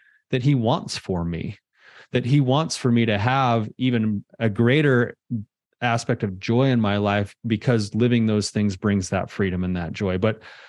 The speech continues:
but it's shifted over the years. I've gone from being what I profess to be, you know, in, in my own religion, a person who knew it was true,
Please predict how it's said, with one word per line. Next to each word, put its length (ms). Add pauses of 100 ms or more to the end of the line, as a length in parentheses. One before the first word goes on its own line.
(260)
but 100
it's 120
shifted 560
over 160
the 100
years. 300
I've 160
gone 260
from 160
being 200
what 140
I 120
profess 560
to 100
be, 240
you 120
know, 180
in, 180
in 100
my 140
own 160
religion, 640 (400)
a 60
person 440
who 180
knew 460
it 80
was 180
true, 540